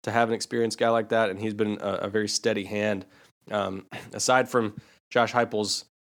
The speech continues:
unwillingness to use him at one point in the Texas A and M game when there were tough conditions, um, he's been very reliable and a guy that Tennessee has,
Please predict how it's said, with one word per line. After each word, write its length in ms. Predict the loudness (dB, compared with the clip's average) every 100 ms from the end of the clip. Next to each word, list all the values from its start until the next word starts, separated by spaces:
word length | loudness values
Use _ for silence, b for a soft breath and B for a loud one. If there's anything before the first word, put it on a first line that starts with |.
| _
unwillingness 640 | 0 4 4 4 2 -2
to 140 | -2 -2
use 320 | 0 0 0
him 260 | -2 -2 -6
at 80 | -4
one 180 | -4 -2
point 200 | -2 -2
in 40 |
the 60 | -4
Texas 320 | -4 -4 0
A 80 | 0
and 120 | 0
M 140 | 0
game 240 | 0 -2 -2
when 140 | -2
there 100 | -2
were 160 | -4 -8 b b
tough 220 | -2 -2 -2
conditions, 640 | 0 2 2 -2 -4 -8 -10 _
um, 200 | -4 -2
he's 120 | -4 -2
been 220 | -2 0
very 180 | 2 4
reliable 640 | 4 4 4 2 -2 -2
and 100 | -2
a 20 |
guy 180 | 0 0
that 120 | -2
Tennessee 360 | -4 -4 -2 -4
has, 200 | -4